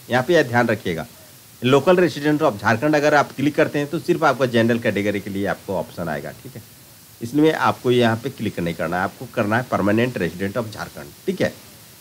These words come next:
क्योंकि जितने भी आप certificate आजकल बन रहे हैं रेसिडेंट, यहाँ पे local resident ही बनता है, लेकिन आपको permanent resident of झारखंड में click करना है, क्योंकि इसी में आपका सारा option आपका आएगा, General, एसटी, एससी, बीसी वन, बीसी टू, ठीक है।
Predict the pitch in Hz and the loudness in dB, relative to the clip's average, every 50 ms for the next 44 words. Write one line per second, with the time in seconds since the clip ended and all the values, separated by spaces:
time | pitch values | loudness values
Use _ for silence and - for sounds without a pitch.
0 | - - - 151 165 156 143 147 - 175 185 175 185 180 175 165 151 143 - - | -14 -10 -4 0 0 0 0 0 2 2 4 6 6 4 4 4 0 -4 -4 -2
1 | 139 135 135 127 147 151 165 151 160 139 123 117 - 139 120 113 127 127 131 135 | -2 0 0 -2 -2 -2 0 2 2 2 2 0 -2 -2 0 2 2 0 2 2
2 | 135 139 127 117 98 - 117 117 123 127 127 - - - - - - - - - | 0 2 2 2 0 -2 -2 -2 0 0 0 -4 -10 -20 -20 -20 -20 -20 -20 -20
3 | - - - - 107 117 113 117 147 131 123 117 117 131 123 120 117 117 117 117 | -20 -18 -2 2 2 2 4 4 4 4 6 4 4 4 2 2 0 0 0 -2
4 | 131 135 147 160 160 160 147 135 151 151 147 127 123 143 135 120 110 110 - 135 | -2 0 0 0 0 0 0 0 0 0 0 0 0 0 0 0 -2 -2 -4 -4
5 | 120 123 107 107 113 120 123 117 113 101 95 - 120 110 110 123 120 98 92 92 | -2 0 2 2 2 2 0 0 -2 -2 -2 -2 -4 -2 -2 -2 -4 -4 -4 -6
6 | 87 85 - 107 107 110 104 - 101 92 87 - 92 87 85 85 - - 127 117 | -8 -6 -6 -6 -6 -6 -6 -6 -6 -8 -6 -6 -6 -6 -6 -6 -6 -6 -6 -4
7 | 135 135 117 117 151 143 139 123 104 - - 120 110 - 104 98 101 101 101 - | -4 -4 -4 -2 -2 0 2 2 2 2 0 -2 -2 0 0 2 2 0 0 -2
8 | - 127 135 151 143 - - - 78 80 80 - 73 - - - - - - - | -4 -4 -2 0 -2 -2 -2 -4 -4 -4 -6 -8 -10 -12 -14 -20 -20 -20 -20 -20
9 | - - - - 110 120 120 117 117 127 120 113 110 104 95 - - - 117 110 | -20 -20 -12 -2 2 4 4 6 4 4 4 4 4 2 2 -2 -2 0 2 2
10 | 107 101 - - 113 113 110 98 101 87 - 107 107 104 90 92 - 101 85 - | 2 2 0 -2 -2 -2 -2 -2 -4 -4 0 0 0 0 0 -4 -8 -10 -12 -12
11 | 87 85 78 - - 220 - - 101 | -14 -14 -8 -6 -6 -2 -2 -4 -4